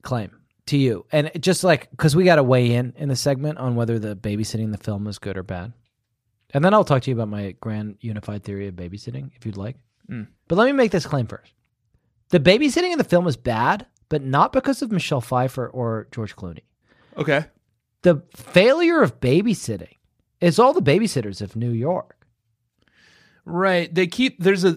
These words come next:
Speaker 2: there's a facility.
Speaker 1: They're both well-off, very successful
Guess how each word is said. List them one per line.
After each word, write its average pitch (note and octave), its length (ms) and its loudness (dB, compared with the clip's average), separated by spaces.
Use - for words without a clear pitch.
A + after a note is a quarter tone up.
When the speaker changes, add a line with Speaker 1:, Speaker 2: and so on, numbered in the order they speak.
Speaker 2:
there's E3 280 0
a D#3 200 0
facility. E3+ 1000 -2
Speaker 1:
They're B3+ 180 8
both B3+ 520 4
well-off, G#3 920 4
very E3+ 560 2
successful F3 1400 2